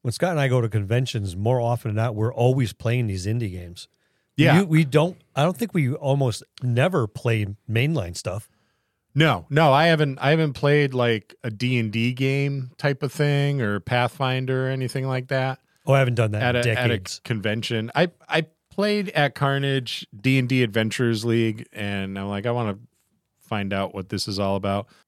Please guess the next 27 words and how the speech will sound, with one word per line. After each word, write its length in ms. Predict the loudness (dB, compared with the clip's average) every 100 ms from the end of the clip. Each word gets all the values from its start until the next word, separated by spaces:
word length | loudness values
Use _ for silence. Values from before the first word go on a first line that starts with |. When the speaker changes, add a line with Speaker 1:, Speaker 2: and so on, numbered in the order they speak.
| _
Speaker 2:
And 80 | 0
it's 140 | 0
cool 280 | 2 4 4 2
'cause 160 | 0
I 100 | -2
could 140 | -4 -6
take 260 | -6 -6
character 440 | -8 -6 -6 -4 -6
and 120 | -4
go 200 | -2 -2
anywhere 480 | -2 -2 -4 -6 -10 _ _ _
and 100 | -14
play 300 | -8 -6 -4
'em. 220 | -4 -8 _ _
Speaker 1:
Yep. 140 | -8 -8 _ _ _ _
Speaker 2:
But 80 | 2
it 60 |
wasn't 260 | 2 0 -10 _ _ _
the 100 | -10
same. 400 | -8 -8 -8 -12 -16 _ _
Like 260 | -6 -6 _
the, 260 | -4 -2
uh, 280 | -4 -2 -2 -4 -8 _ _
Speaker 1:
<laughs> 300 | _ _ _
Speaker 2:
you 80 | -6
know, 260 | -6 -6 -12 _ _
like, 180 | -14 -14